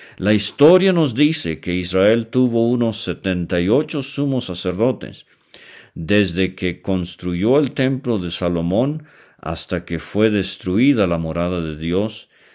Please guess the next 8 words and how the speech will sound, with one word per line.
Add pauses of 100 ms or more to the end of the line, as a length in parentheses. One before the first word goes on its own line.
(240)
eh,
setenta
años
después
del
nacimiento
de
Jesucristo.